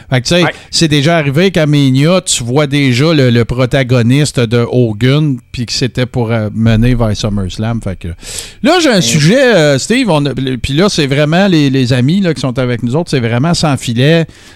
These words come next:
Speaker 1: Euh, j'ai pas parlé de, à Steve que j'étais pour parler de ça.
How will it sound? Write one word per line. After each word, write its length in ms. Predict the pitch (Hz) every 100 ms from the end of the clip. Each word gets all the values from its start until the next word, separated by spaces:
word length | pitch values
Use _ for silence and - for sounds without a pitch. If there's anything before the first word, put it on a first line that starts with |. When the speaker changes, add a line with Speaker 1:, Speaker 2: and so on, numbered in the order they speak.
| -
Speaker 1:
Euh, 480 | 120 110 107 107 107
j'ai 160 | 98 110
pas 160 | 165
parlé 320 | 170 156 156 170
de, 180 | 143 120 - 131
à 120 | 107
Steve 280 | - 143 160
que 160 | 123
j'étais 260 | 113 107 135
pour 200 | 127 -
parler 300 | 113 110 120
de 120 | 104
ça. 240 | - 160